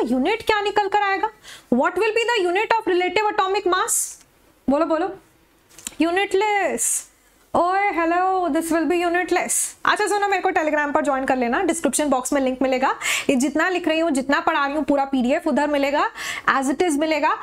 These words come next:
कल की जो practice class होगी, उसका link आपको वहां पर मिलेगा। तो please उसको ज्वाइन करिए, मेरा नाम से है, Unacademy पर मैं आपको मिलती हूँ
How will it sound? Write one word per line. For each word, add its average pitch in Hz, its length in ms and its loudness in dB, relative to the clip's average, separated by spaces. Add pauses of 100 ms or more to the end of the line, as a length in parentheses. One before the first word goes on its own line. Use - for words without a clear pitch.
(320)
कल 349 180 0
की 427 160 0
जो 440 120 -2
practice 440 520 -2
class 349 280 -2
होगी, 330 220 0
उसका 370 280 0
link 392 380 0
आपको 311 300 0
वहां 254 200 0
पर 277 160 0
मिलेगा। 233 420 0 (300)
तो 285 80 2
please 359 640 -2
उसको 294 240 2
ज्वाइन 269 280 -2
करिए, 359 340 0
मेरा 240 260 0
नाम 254 220 0
से 330 140 0
है, 370 240 0 (280)
Unacademy 277 560 0
पर 320 120 2
मैं 302 120 0
आपको 269 240 0
मिलती 294 340 2
हूँ 403 240 0